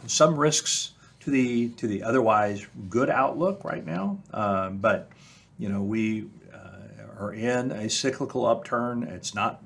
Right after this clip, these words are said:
necessarily synchronized. We are seeing positive trends, uh, across the globe, even though they may be off of their peaks. I think I want to reiterate something that I've said for a number of weeks now, that you can have peak growth and continue to grow,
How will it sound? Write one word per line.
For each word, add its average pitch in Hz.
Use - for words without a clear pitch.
necessarily 120
synchronized. 117
We 87
are 98
seeing 110
positive 151
trends, 135
uh, 98
across 117
the 110
globe, 120
even 101
though 104
they 104
may 110
be 101
off 107
of 123
their 98
peaks. 117
I 90
think 101
I 95
want 104
to 104
reiterate 101
something 104
that 95
I've 90
said 101
for 90
a 92
number 104
of 95
weeks 98
now, 101
that 90
you 107
can 98
have 123
peak 131
growth 107
and 98
continue 107
to 98
grow, 98